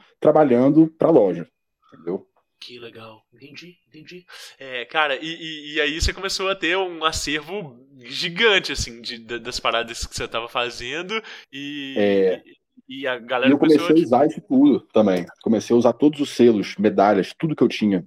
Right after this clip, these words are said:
Speaker 1: em rituais,
Speaker 2: Sim.
Speaker 1: entendeu? Por
Speaker 2: Sim.
Speaker 1: exemplo, se eu vou fazer um ritual pra Marbas, eu pego todas as medalhas que eu tenho de Marbas, todos os selos, tudo que representa Marbas e uso durante o ritual, entendeu?
Speaker 2: Aham,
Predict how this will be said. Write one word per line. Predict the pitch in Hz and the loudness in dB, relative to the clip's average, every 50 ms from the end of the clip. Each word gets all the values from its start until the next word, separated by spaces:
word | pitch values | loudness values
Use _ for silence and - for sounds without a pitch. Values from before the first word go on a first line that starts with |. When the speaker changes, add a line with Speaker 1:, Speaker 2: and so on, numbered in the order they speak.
| - | -6
Speaker 1:
em | 104 | -6
rituais, | 90 104 104 - 98 87 80 78 - - - - _ _ _ _ _ | -6 -4 -2 0 2 2 2 2 -2 -6 -14 -20 _ _ _ _ _
Speaker 2:
Sim. | - - - - - | -12 -12 -12 -12 -12
Speaker 1:
entendeu? | _ - - 87 87 85 92 98 101 - - _ _ - | _ -12 -8 -4 0 0 0 0 0 -4 -14 _ _ 0
Por | - 127 | 2 2
Speaker 2:
Sim. | 123 | 4
Speaker 1:
exemplo, | 113 113 107 98 98 | 4 4 2 0 0
se | - 110 | 2 2
eu | |
vou | 110 113 | 2 4
fazer | - 117 107 120 | 4 2 4 4
um | 120 | 4
ritual | 113 120 - - 113 104 107 | 2 2 4 4 6 6 6
pra | - 110 98 | 4 2 2
Marbas, | 95 92 110 127 147 107 98 85 76 - - - - _ _ _ _ _ _ - | 2 4 4 4 2 2 0 -2 -4 -6 -10 -18 -20 _ _ _ _ _ _ -6
eu | - 104 | -6 -2
pego | - - 113 101 95 92 - - _ _ _ | 2 4 4 4 4 0 -6 -8 _ _ _
todas | - 160 175 202 196 175 | 4 6 6 6 6 6
as | 170 | 6
medalhas | 165 151 120 113 110 110 107 - | 6 6 6 6 6 4 4 0
que | - | -2
eu | 101 | -4
tenho | 98 101 101 | -4 -4 -4
de | 92 | -2
Marbas, | 92 90 87 98 104 104 - - - - | 0 0 0 0 0 -2 -4 -8 -2 4
todos | - 160 170 160 151 | 4 4 4 4 0
os | 120 - - | -10 -8 -2
selos, | - 110 110 110 113 - - _ - | 2 2 2 2 0 -6 -8 _ 0
tudo | 196 214 214 | 0 0 2
que | 214 - | 4 2
representa | 175 156 - 135 135 135 135 120 | 4 4 4 2 2 2 2 2
Marbas | 110 98 101 104 113 110 110 107 | 2 2 2 0 0 -2 -2 -2
e | 110 | 0
uso | 113 117 123 117 120 | 2 2 2 0 -4
durante | 113 107 147 165 127 120 127 127 - 135 | -6 0 2 4 4 4 4 0 -2 -6
o | |
ritual, | 127 127 127 151 135 95 80 - - _ _ _ _ _ _ | -8 -4 0 2 2 2 2 -2 -8 _ _ _ _ _ _
entendeu? | - 85 90 90 - 90 | -12 -10 -8 -4 -4 -4
Speaker 2:
Aham, | 101 202 - - | -4 -4 -8 -18